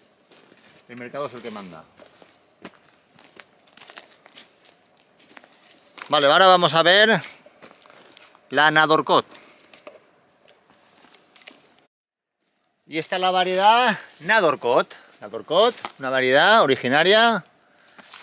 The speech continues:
del pueblo de Afurer, en Marruecos. Esta nos hizo cambiar la forma de producir en la agricultura, en la citricultura, sobre todo española,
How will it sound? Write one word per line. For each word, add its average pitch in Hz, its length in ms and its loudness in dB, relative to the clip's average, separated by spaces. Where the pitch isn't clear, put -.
del 127 120 0
pueblo 180 240 2
de 196 60 4
Afurer, 165 560 6
en 120 100 -4
Marruecos. 123 720 0
Esta 180 600 0
nos 147 240 -6
hizo 160 160 -4
cambiar 156 480 0
la 151 140 2
forma 156 300 0
de 151 80 4
producir 143 500 2
en 196 100 2
la 147 60 2
agricultura, 147 760 -2
en 120 80 -12
la 117 80 -6
citricultura, 117 800 -6
sobre 113 140 -12
todo 127 120 -6
española, 147 540 -2